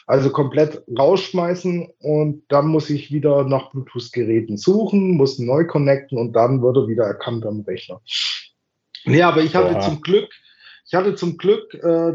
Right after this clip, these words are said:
Speaker 1: die zwei Telekom-Controller, die Magenta-Controller, einmal die für, fürs Marketing, also für, für die Werbung, äh, am Anfang. Und ich habe auch den zweiten Controller, den sie zum Schluss rausgehauen haben.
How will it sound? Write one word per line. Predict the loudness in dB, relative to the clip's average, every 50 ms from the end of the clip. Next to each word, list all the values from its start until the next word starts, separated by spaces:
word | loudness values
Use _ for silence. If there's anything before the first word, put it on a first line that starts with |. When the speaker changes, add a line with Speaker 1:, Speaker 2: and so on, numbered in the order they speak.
| -4 -6
Speaker 1:
die | -8 -8 -8
zwei | -8 -8 -4 -2 -2 0 -2
Telekom-Controller, | 0 2 2 2 2 2 0 0 -2 -2 -2 -4 -8 -8 -6 -4 -4 -4 -4 0 2 2 4 4 4 2 0 0 -2
die | -2 0
Magenta-Controller, | 0 0 0 0 -2 -2 0 0 0 0 0 -2 -2 0 2 4 4 4 4 4
einmal | 2 2 2 0 0 0
die | -2 0 0 0 -2
für, | 0 0 0 0 2 0 0 -2 -4 -6
fürs | -2 2 2 2 2 0 0
Marketing, | 0 2 2 2 2 0 -2 0 0 0 0 2 2
also | 0 0 0 -2
für, | -2 0 0 -2 0 -2
für | -2 -2
die | -2 -2 0 2
Werbung, | 2 2 2 2 2 2 2 2 0 -2 -6 -10 _ 0
äh, | 2 4 4 4 2 0 -2
am | -6 -6 -2
Anfang. | 0 0 0 0 0 0 0 0 0 -2 -4 -10 -14 -20 -20 -20 -20 -20 -20 -20 -20 -10 -4
Und | -2 0 0
ich | 2 2 2
habe | 2 4 2
auch | 2 0
den | -2 -6 -8
zweiten | -6 -4 -4 -2 -2 -2 -2 -2 -2 -2
Controller, | 0 -2 -2 0 0 2 2 2 2
den | 2 2 0 0
sie | 0 0 0 0
zum | 0 -2 -6 -4
Schluss | -4 -4 -4 -4 -2 0
rausgehauen | 2 4 4 2 2 2 4 4 6 6 4 4
haben. | 4 2 0 -2 -6